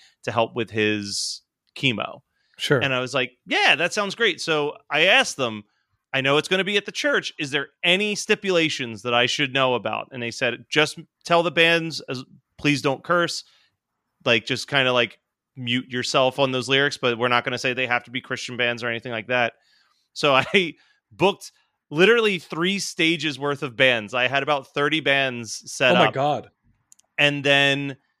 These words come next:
Speaker 1: a week before the show, the church got a new pastor, and he went on all the band's MySpace pages and called me and was like, "Who do you think you are? What are these harlots that you're br-," like, he was, like,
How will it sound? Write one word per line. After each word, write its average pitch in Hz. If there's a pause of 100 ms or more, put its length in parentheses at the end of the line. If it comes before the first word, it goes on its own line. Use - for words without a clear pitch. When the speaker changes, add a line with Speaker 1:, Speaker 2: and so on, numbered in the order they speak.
(300)
Speaker 1:
a 147
week 143
before 175
the 151
show, 156
the 127
church -
got 151
a 127
new 127
pastor, 131
and 120
he 131
went 123
on 127
all 123
the 120
band's 120
MySpace 120
pages 107 (360)
and 117
called 139
me 156
and 120
was 107
like, 92
"Who 151
do 160
you 160
think 135
you 104
are? 151 (360)
What 127
are 170
these 127
harlots 151
that 156
you're 147
br-," 160
like, 160
he -
was, 190
like, 175